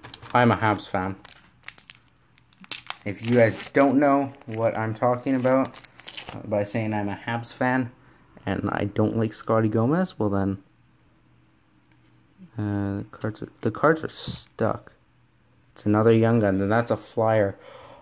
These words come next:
Oh, could that be Voracek? Oh, please tell me it's Voracek. Voracek is good, fifteen bucks.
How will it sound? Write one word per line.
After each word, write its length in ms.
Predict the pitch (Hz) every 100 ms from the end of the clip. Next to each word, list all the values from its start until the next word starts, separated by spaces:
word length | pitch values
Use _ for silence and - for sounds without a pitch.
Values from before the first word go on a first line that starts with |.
| _ _ _ -
Oh, 500 | 127 117 113 98 87 - -
could 120 | 117
that 180 | 123 123
be 80 | 135
Voracek? 720 | 117 120 123 120 95 - -
Oh, 580 | 131 117 117 110 110 107
please 240 | - 127 120
tell 100 | 113
me 100 | 107
it's 100 | -
Voracek. 360 | 110 98 92 - - - - _ - _ _ _ _ _ - - - - -
Voracek 400 | 117 110 110 104
is 120 | 104
good, 240 | - 101 -
fifteen 480 | 90 - 107 101
bucks. 280 | 98 113 147